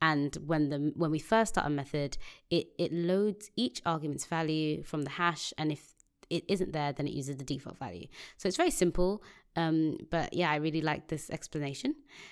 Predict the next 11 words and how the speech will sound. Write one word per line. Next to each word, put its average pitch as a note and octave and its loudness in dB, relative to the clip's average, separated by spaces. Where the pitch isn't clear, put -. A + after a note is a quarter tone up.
Um, D#3+ 2
and F3 6
now G#3+ 0
we D#3+ 4
can F#3 0
understand E3 2
why, F3 2
um, D3 -2
when E3+ 4
we F3 4
had D#3 0